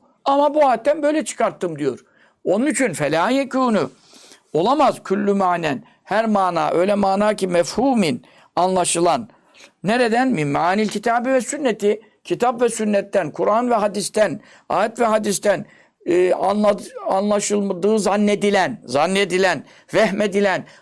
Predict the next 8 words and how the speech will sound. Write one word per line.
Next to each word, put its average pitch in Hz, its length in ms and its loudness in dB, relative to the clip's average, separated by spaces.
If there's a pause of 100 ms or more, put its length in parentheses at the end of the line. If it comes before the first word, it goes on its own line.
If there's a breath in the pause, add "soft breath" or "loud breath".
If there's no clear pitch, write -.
manalardan, 190 960 2 (380 loud breath)
e, - 60 2 (520)
her 208 360 2
bir 214 140 0
mana 202 600 0 (220 loud breath)
ne 226 80 2
olamaz? 202 560 4 (220 loud breath)
Mu'tebera. 196 1400 4